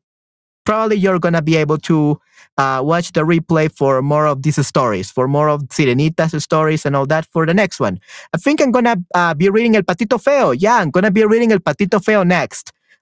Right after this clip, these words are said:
Okay, The Ugly Duckling, uh, Esther. So probably you will want to watch that replay. Okay, good.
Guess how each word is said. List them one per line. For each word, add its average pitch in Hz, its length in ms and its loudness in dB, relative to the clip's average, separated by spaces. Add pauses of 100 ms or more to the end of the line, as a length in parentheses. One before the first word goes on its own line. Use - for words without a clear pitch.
Okay, 135 260 2
The 160 200 0
Ugly 196 300 2
Duckling, 156 560 -2
uh, 120 240 2
Esther. 120 320 -2
So 120 160 -4
probably 208 380 0
you 190 160 2
will 190 200 2
want 165 300 0
to 180 120 2
watch 151 400 0
that 143 220 -2
replay. 113 440 -2 (880)
Okay, 135 380 0
good. 131 280 0